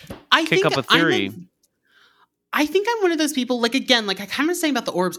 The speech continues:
Speaker 1: I think it depends on the location. I don't think that you,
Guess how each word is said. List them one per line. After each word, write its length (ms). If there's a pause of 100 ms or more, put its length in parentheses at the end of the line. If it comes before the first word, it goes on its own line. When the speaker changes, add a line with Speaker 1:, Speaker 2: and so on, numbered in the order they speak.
Speaker 1:
I 120
think 240
it 80
depends 400
on 120
the 100
location. 760 (520)
I 100
don't 380
think 340
that 260
you, 360